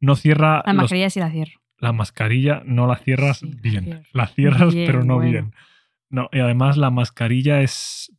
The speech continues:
Speaker 1: pringosa, ¿sabes? O sea que cuando yo voy a cerrarla detrás se me llenan las
Speaker 2: Pues
Speaker 1: manos
Speaker 2: no
Speaker 1: de
Speaker 2: la
Speaker 1: esa
Speaker 2: cierres si tú no la usas.
Speaker 1: Me da mucha rabia. También deja abiertas las especias, el orégano.
Speaker 2: Eso es mentira.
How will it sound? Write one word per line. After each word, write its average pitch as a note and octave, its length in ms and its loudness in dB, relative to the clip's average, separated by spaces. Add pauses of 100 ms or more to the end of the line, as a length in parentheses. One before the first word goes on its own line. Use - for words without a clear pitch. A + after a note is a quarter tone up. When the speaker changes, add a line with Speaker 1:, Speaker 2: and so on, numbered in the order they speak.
Speaker 1:
pringosa, A#2 800 -2
¿sabes? C3 320 -2
O A#2 80 0
sea G#2+ 180 -4
que A2 300 -4
cuando A2+ 260 -2
yo A#2+ 140 2
voy C#3+ 140 4
a C#3 60 2
cerrarla C#3 400 0
detrás C#3+ 380 0
se C#3 100 -4
me A#2+ 300 -2 (240)
llenan C3 420 2
las A#2+ 200 0
Speaker 2:
Pues A2 60 -4
Speaker 1:
manos C3 340 4
Speaker 2:
no E3+ 80 4
Speaker 1:
de F3 40 4
Speaker 2:
la F#3+ 100 4
Speaker 1:
esa G3 160 -2
Speaker 2:
cierres G3 320 0
si E3 100 -2
tú E3+ 120 -4
no F3+ 120 2
la F#3 160 0
usas. E3+ 520 -4
Speaker 1:
Me G#2 60 -12
da G#2+ 60 -6
mucha A2+ 240 -12
rabia. A2+ 280 -14 (720)
También B2 320 2
deja C#3+ 200 4
abiertas D3 360 4
las C3+ 160 2
especias, A2 600 -4
el A2 120 -14
orégano. C3 720 2
Speaker 2:
Eso E3 220 -6
es E3 60 -14
mentira. F3+ 800 -6